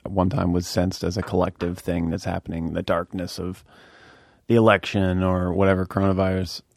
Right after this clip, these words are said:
It did seem to become more real in, like, personal traumas. It's like dark night of the soul, inward, you know, like, really be forced to go inward.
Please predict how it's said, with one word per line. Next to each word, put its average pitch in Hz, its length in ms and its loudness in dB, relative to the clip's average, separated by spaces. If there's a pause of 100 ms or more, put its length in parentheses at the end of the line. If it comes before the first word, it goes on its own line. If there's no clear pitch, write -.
(140)
It 101 140 0
did 95 280 4 (600)
seem 107 320 2
to 95 80 2
become 98 320 6
more 98 420 4
real 92 360 2
in, 92 180 2
like, 92 160 -2
personal 98 840 -4 (100)
traumas. 90 500 -6
It's - 200 -6
like 90 120 -8
dark 95 200 -6
night 80 160 -4
of 78 60 -4
the 85 80 -8
soul, - 420 -6 (100)
inward, 90 640 -4
you 101 100 -2
know, 50 160 -2
like, - 200 -6 (240)
really 98 180 0
be 92 140 -2
forced 90 320 -6
to - 40 -10
go - 220 -6
inward. 85 400 -4